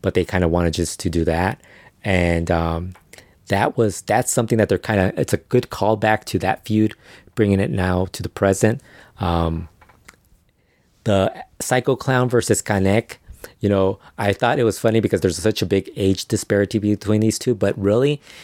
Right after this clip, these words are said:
if you look at it, it's really, like, Psycho Clown representing triple A versus, um, Canek, who's representing the past, um, big promotion, El Toreo, um, Promociones Mora, U W A, whatever you wanna call it. Um, but it's kinda that.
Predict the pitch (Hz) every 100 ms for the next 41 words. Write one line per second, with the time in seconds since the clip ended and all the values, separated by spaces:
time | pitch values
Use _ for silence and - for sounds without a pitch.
0 | - 104 - 104 98 107 131 127 139 -
1 | 104 - 101 107 113 104 87 - _ _
2 | _ - - 110 123 107 117 110 104 101
3 | 107 104 101 95 - 101 95 95 104 90
4 | 92 - 85 - - - _ _ 95 85
5 | - 95 95 - 98 92 95 98 87 92
6 | 92 85 - 95 - - - _ - _
7 | - 92 90 80 104 - 95 92 - 98
8 | 92 _ _ _ - 90 95 95 95 95
9 | 95 - _ _ - 92 85 87 87 104
10 | 98 85 90 92 92 87 87 92 90 87
11 | 90 90 87 87 87 87 87 82 - 123
12 | 123 - - - - _ 95 90 87 -
13 | 104 101 - - 101 90 92 110 -